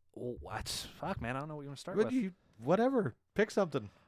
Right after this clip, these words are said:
Speaker 1: Um, do you wanna
Speaker 2: Fuck,
Speaker 1: get
Speaker 2: we have no format.
Speaker 1: That's true.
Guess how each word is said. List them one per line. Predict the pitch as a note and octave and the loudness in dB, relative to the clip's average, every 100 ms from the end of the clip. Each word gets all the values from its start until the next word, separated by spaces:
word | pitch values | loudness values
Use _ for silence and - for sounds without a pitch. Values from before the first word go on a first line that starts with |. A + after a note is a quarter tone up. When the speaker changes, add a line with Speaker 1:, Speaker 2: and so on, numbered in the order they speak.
| _ D3+ | _ 10
Speaker 1:
Um, | F3 G3+ G#3 G#3 F#3 - _ - - - - - - - | 12 12 12 8 2 -4 _ -8 -6 -6 -8 -12 -16 -6
do | A#2+ | 0
you | |
wanna | D3 | 6
Speaker 2:
Fuck, | F3 F3 | 8 6
Speaker 1:
get | F#2+ | 4
Speaker 2:
we | B2+ G#3+ | 4 8
have | A3 E3+ | 6 8
no | E3+ | 4
format. | - - C3 D#3 D3+ F#3 - - _ _ - | 4 4 6 8 8 6 4 -6 _ _ -20
Speaker 1:
That's | G#2 - | -14 -8
true. | G#2+ G2+ | -4 -4